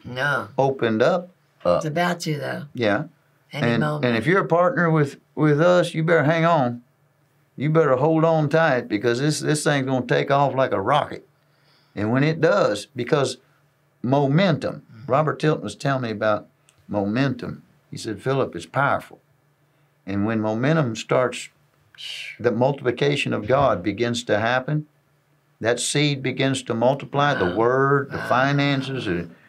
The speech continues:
Speaker 2: everything. When it begins to multiply, there's a momentum that comes with it. You know,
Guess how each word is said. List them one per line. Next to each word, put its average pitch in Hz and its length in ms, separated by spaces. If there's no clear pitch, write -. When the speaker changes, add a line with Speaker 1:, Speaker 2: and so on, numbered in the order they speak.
Speaker 2:
everything. 147 720
When 107 160
it 131 140
begins 143 400
to 143 120
multiply, 131 640
there's 123 220
a 127 40
momentum 131 640
that 101 160
comes 127 360
with 160 200
it. - 140
You 110 140
know, 110 260